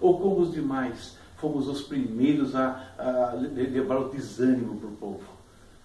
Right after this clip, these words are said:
a criar um espírito negativo em relação àquilo que Deus queria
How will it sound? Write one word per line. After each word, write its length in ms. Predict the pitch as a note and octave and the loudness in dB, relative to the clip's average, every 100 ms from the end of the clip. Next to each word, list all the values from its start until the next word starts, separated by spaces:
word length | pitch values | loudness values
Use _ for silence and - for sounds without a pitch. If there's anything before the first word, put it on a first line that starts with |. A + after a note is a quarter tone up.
| _ _ - | _ _ -12
a 160 | A#2+ | -10
criar 500 | B2 - B2+ B2 B2+ | -10 -8 -4 0 0
um 80 | C3 | 2
espírito 580 | C3 - - - D#3 D3+ | 0 -2 -10 -4 -2 -2
negativo 800 | C#3 C#3 C#3 - - G#3+ G#3+ G3+ - | -2 -2 -2 -6 -4 -4 -2 -6 -8
em 40 | |
relação 380 | C#3 C#3+ - C#3+ | -4 -4 -4 -6
àquilo 340 | C3+ - B2+ B2 | -6 -4 -4 -4
que 100 | C3 | -6
Deus 400 | G#2+ C3+ - - | -4 -4 -4 -10
queria 440 | A2 A2 G#2+ G#2+ | -14 -8 -6 -6